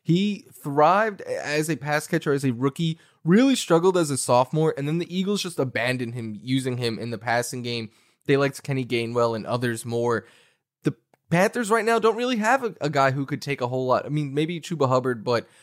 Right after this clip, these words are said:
I, I don't think he's as big of a threat as, like, Gainwell was in Philly. So I still think Miles Sanders, while I think he's a lot more solid now as an R B two, I, I used to always have him as, like, a back-end R B two.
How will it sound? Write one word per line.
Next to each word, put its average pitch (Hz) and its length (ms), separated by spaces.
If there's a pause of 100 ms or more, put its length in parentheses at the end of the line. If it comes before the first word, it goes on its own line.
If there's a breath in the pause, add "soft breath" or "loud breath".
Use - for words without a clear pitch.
(140 soft breath)
I, - 200
I 143 120
don't 147 140
think 143 140
he's 131 240
as 113 120
big 120 180
of 113 60
a 117 40
threat 113 240
as, 113 120
like, 113 160
Gainwell 113 440
was 110 240
in 104 100
Philly. 120 380
So 113 360 (840 soft breath)
I 147 100
still 196 280
think 226 160
Miles 180 300
Sanders, 147 500 (280 soft breath)
while 147 180
I 143 100
think 151 160
he's 151 140
a 143 40
lot 139 160
more 135 160
solid 143 480
now 160 220
as 160 140
an 160 60
R 156 120
B 160 140
two, 160 280
I, 131 100
I - 160
used 131 280
to 143 60
always 131 180
have 120 160
him 120 100
as, 117 120
like, 113 80
a 113 80
back-end 110 440
R 127 140
B 127 140
two. 135 340